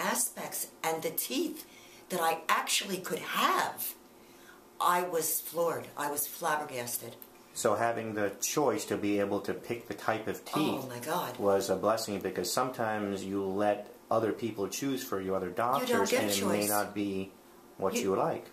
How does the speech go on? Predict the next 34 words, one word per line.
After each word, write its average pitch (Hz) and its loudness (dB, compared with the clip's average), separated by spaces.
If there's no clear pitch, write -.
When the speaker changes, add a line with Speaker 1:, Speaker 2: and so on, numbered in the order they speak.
Speaker 1:
I 226 2
never, 226 0
never 202 0
got 160 2
a 151 -2
choice. 180 0
It 180 6
was, 185 0
"Okay, 180 2
this 190 0
is 202 -2
what 180 -2
you 170 -6
get 165 0
the - -8
first 170 0
time 165 -2
you 160 -4
see 220 0
them, 208 0
is 190 2
when 190 -2
they're 180 2
putting 180 2
them 165 -2
in, 226 0
and 185 -4
okay, 196 2
it's - 0
a 180 -6
done 160 0
deal, 226 2
you're 185 -2
stuck." - -2